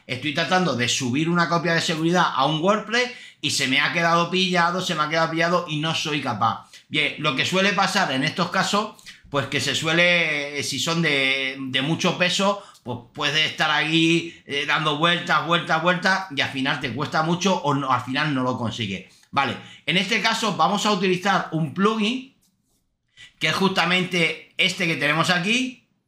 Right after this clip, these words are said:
que se llama V P Vivid, ¿vale? Esto es un plugin, eh, que nosotros últimamente estamos utilizando mucho, sobre todo para migraciones y copias de seguridad,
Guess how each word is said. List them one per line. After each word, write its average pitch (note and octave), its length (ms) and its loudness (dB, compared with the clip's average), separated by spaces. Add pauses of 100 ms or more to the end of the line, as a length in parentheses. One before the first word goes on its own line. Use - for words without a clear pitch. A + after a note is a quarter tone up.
(1160)
que D#3 120 0
se E3+ 120 0
llama G3+ 460 2
V G#3 240 2
P A3 400 0
Vivid, D3+ 640 -2 (260)
¿vale? D3+ 380 -2
Esto D#3+ 180 -4
es F3+ 120 0
un G3 140 4
plugin, G#3+ 480 2 (280)
eh, D3+ 280 2
que D3 120 0
nosotros F3+ 360 2
últimamente F3+ 460 2
estamos E3 340 2
utilizando E3 420 0
mucho, F3 260 0
sobre C3+ 300 0
todo D3+ 260 2
para C#3 180 4
migraciones C3+ 500 0
y B2+ 80 0
copias C3+ 280 -2
de C#3 80 0
seguridad, F#3+ 580 0